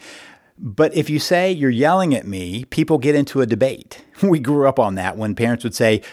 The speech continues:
"Don't yell at me," and, and children were defending themselves that they weren't really yelling, right? And so we have this immediate reaction around yelling where we're trying to prove whether it's yelling or not. No need. Raising your voice, basically your volume's going up.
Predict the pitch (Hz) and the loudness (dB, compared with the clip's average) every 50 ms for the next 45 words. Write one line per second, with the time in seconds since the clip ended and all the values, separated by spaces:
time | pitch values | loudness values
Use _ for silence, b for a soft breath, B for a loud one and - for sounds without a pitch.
0 | B B 117 151 151 151 143 139 160 185 190 151 117 113 101 95 92 92 98 101 | B B -2 0 0 0 0 2 2 2 2 2 0 -2 -4 -4 -4 -4 -4 -4
1 | 110 113 110 120 113 113 - - 139 127 131 123 123 117 117 113 - - 175 185 | -4 -4 -4 -4 -6 -4 0 0 2 2 4 4 4 2 2 0 0 0 0 2
2 | 165 131 120 - - 127 117 107 113 104 151 160 175 196 233 214 220 208 208 196 | 2 2 0 2 2 2 2 2 2 2 2 2 4 2 2 2 2 2 4 4
3 | 208 226 240 240 240 170 110 90 - - _ _ - 131 147 151 B B B B | 2 2 2 2 0 -2 -4 -6 -10 -14 _ _ -6 -6 -6 -6 B B B B
4 | B B 120 - - 156 156 156 151 135 143 147 151 156 156 135 120 131 135 127 | B B -6 0 0 0 2 2 0 -2 0 0 0 2 0 0 0 -2 -2 -2
5 | - - 120 120 127 135 147 156 160 165 - 123 120 117 113 110 110 110 113 113 | -4 -6 -4 -2 -2 -2 -2 0 0 -2 -2 -2 -6 -4 -4 -2 -2 -2 -4 -4
6 | - - 123 117 110 107 107 107 107 104 104 104 107 110 113 107 95 85 80 82 | -6 -6 -6 -6 -4 -4 -4 -4 -4 -4 -4 -2 -2 -2 -2 -2 -4 -6 -10 -12
7 | 85 - _ B B B B B B - 117 120 127 120 - - 143 139 139 120 | -18 -20 _ B B B B B B -2 -2 0 0 -2 0 0 2 2 2 0
8 | 107 - - - - 180 175 139 113 104 113 110 110 107 113 113 110 113 113 113 | -2 -4 -6 -4 0 0 2 2 0 0 -4 -4 -2 0 2 2 2 2 0 0
9 | 110 - - 131 127 117 110 104 95 95 90 85 85 - - _ _ - 180 247 | -2 0 0 0 0 0 -2 -4 -6 -6 -8 -8 -10 -12 -16 _ _ -4 0 2
10 | 269 262 302 302 185 - - - - - _ _ _ b b b b 113 107 139 | 2 4 4 2 0 -2 -4 -8 -16 -20 _ _ _ b b b b -2 2 2
11 | 170 220 185 185 202 190 170 156 147 131 104 135 160 165 117 71 - - - - | 2 2 2 2 2 2 4 2 2 2 2 2 0 0 0 -2 -4 -10 -8 -8
12 | 165 185 - 147 190 196 - - - - 156 151 151 147 123 113 127 123 131 139 | -6 -2 0 0 0 0 -2 -6 -6 -4 -4 -2 0 0 2 2 2 2 2 2
13 | 139 135 123 117 131 127 127 131 156 170 - - - - | 0 -2 -2 -2 -2 -2 -2 -2 -4 -4 -6 -8 -10 -12